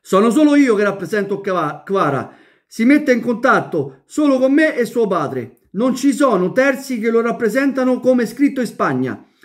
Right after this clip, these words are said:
Detto questo, sì, c'è molto interesse da parte di altri club." Questo la gente, eh. "Kvara però pensa solo alla vittoria dello scudetto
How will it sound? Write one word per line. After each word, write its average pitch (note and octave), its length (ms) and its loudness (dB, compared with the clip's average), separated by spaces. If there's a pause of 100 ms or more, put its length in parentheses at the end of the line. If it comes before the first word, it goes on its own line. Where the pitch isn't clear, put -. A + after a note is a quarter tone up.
(320)
Detto C#4 320 2
questo, D4 540 2
sì, - 520 0
c'è G#3+ 160 2
molto D4+ 300 2
interesse B3+ 520 0
da G#3+ 120 0
parte B3+ 720 -2
di E3+ 180 0
altri B3 340 0
club." C3 540 -2 (680)
Questo F3+ 240 2
la D#3+ 120 4
gente, C#3+ 380 2
eh. F3+ 200 -4 (300)
"Kvara C4+ 380 2
però A#3+ 260 0
pensa A#3 320 -4
solo C4 220 0
alla A3 160 -2
vittoria A3+ 420 -2
dello G#3 180 4
scudetto C#4+ 680 -4